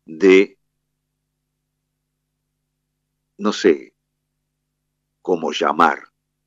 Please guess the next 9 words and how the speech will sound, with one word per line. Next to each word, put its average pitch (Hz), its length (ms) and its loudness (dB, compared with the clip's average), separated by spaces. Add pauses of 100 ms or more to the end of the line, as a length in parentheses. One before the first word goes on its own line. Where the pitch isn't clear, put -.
(140)
a 71 120 -16
toda 78 340 -8
esta 58 600 -14 (220)
locura, 78 640 -6
tal 64 240 -14
vez, 76 340 -12 (920)
eh, 78 460 -8 (1500)
pero 87 240 0
donde 87 560 -2